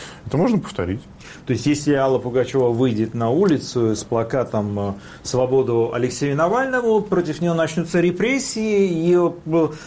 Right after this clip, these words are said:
Speaker 2: просто, э, уничтожат, э, на федеральных каналах или закроют глаза, скажут: "Ну, имеет
Speaker 1: Если Алла
Speaker 2: смысл".
Speaker 1: Пугачева в Инстаграме сожжет, э, вуду-куклу с, э, портретом, э, Путина, Путин, режим падет, я думаю, в течение недели.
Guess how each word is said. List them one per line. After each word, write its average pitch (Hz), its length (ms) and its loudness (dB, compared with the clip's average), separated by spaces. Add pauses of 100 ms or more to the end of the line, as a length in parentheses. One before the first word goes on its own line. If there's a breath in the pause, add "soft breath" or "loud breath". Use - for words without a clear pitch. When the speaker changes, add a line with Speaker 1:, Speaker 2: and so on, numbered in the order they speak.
(180 loud breath)
Speaker 2:
просто, 156 720 0
э, 147 120 -6
уничтожат, 190 920 0
э, 170 240 2
на 165 220 0
федеральных 160 480 0
каналах 233 580 0
или 226 420 0 (220)
закроют 180 400 -2
глаза, 165 380 2
скажут: 123 400 -4
"Ну, 233 200 -2
имеет 120 300 0
Speaker 1:
Если 110 220 0
Алла 107 160 2
Speaker 2:
смысл". - 80 -4
Speaker 1:
Пугачева 104 440 0
в 92 100 0
Инстаграме 92 600 -2
сожжет, 87 580 -4
э, 92 60 -2
вуду-куклу 87 920 -2
с, - 200 -10
э, 85 180 0
портретом, 87 920 0
э, 85 40 -2
Путина, 90 600 -2
Путин, 98 220 -2
режим 90 260 2
падет, 76 440 -8
я 76 80 -4
думаю, 82 180 -2
в - 80 -14
течение 76 380 -8
недели. 76 360 -6